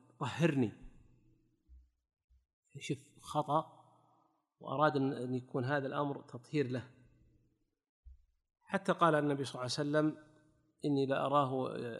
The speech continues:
ينغمس في نهر من أنهار الجنة"، وكذا الحديث. طيب،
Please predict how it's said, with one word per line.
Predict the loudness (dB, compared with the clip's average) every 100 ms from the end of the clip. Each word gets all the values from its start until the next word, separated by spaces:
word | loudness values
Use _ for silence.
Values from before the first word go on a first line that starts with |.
| -6 -6
ينغمس | -6 -6 -4 0 0 0
في | -4 -2
نهر | -2 -2
من | -4 -4
أنهار | -4 -4
الجنة"، | -4 -4 -4 -4 -6
وكذا | -10 -14 -14
الحديث. | -16 -16 -16 _ _ _ _ _ _ _ _ _ _ -2
طيب، | 0